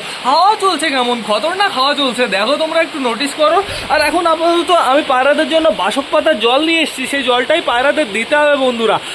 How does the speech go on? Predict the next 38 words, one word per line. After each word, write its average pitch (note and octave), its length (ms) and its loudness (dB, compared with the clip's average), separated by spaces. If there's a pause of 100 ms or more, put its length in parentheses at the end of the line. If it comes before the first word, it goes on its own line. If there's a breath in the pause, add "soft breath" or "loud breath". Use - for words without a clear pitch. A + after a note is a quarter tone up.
আর D4 120 2
এই E4 100 2
জলটা C#4+ 340 2 (100)
totally D4+ 320 2
এখনো D4+ 280 0
গরম B3 340 2
আছে, C4+ 180 0
প্রচুর D#4 380 -2
গরম D4 300 2
আছে। C4+ 200 2
এর C4 140 2
ভেতরে D4 300 2
মিনিমাম D4 520 0
বন্ধুরা D#4 460 0 (280 loud breath)
এক D#4 200 2
লিটার F#4 320 2
জল F4+ 200 2
তো G4+ 100 0
মিক্স E4 240 0
দিতেই A#3+ 380 0
হবে। F3+ 280 2
তো C4+ 160 0
এইবার C#4 360 2
আমি D4+ 160 0
ছাতিটা A#3 420 -2
মেলে C4 560 2
একটু A#3 200 -2
যাওয়ার G#3 340 0
চেষ্টা G#3+ 280 -4
করি F3+ 280 -2
বন্ধুরা। D#3 400 -2 (340 loud breath)
ছাতিটা A3 300 -2
এক G#3+ 140 0
হাত A3+ 100 0
দিয়ে A3 120 0
কী, A#3+ 140 -4 (160)
কীভাবে A#3 300 2
মেলবো? F#3 360 2